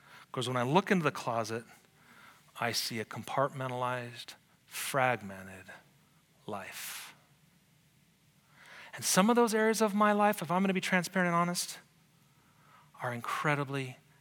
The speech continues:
difficult to break up. Some of them have shame, guilt cycles that are years old,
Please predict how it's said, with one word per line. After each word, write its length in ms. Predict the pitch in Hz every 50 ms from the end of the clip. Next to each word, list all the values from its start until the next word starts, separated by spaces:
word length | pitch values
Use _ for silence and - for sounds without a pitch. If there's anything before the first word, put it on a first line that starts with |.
| _ _ _
difficult 640 | - 147 139 - 117 - - 107 98 98 - - - - _ _ _ _ - - _ _ _ _
to 100 | - -
break 280 | - 123 110 - -
up. 220 | - - - - - - - - - - - - - - - _ _ _ _ _ _ - - - - - -
Some 240 | - - - 220 233
of 80 | 226
them 160 | 190 220 196
have 240 | 170 170 165 151 131
shame, 460 | - - - - 208 196 196 190 180
guilt 280 | 156 131 175 175 185 180
cycles 540 | - - - 175 175 175 180 175 165 151 -
that 160 | 170 151 139
are 80 | 131 127
years 640 | 117 123 135 151 190 208 214 220 220 214 196 -
old, 580 | 156 - 185 170 160 143 120 107 - _ -